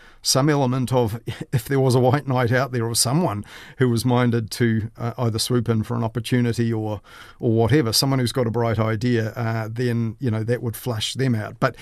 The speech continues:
you know, as, uh, Checkpoint this afternoon, where Glenn Kine was interviewed, and on,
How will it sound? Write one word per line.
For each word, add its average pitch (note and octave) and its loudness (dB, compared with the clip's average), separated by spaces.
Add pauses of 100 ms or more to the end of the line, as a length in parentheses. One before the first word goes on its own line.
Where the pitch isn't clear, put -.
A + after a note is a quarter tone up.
(300)
you D3+ 4
know, C3 4
as, C3 2
uh, B2+ 2
Checkpoint B2+ 0 (140)
this - -2
afternoon, A2+ 0
where A2+ -2
Glenn A#2+ -2
Kine A2+ -2
was A2+ -2
interviewed, A2+ -2
and A2+ -2
on, A2 -6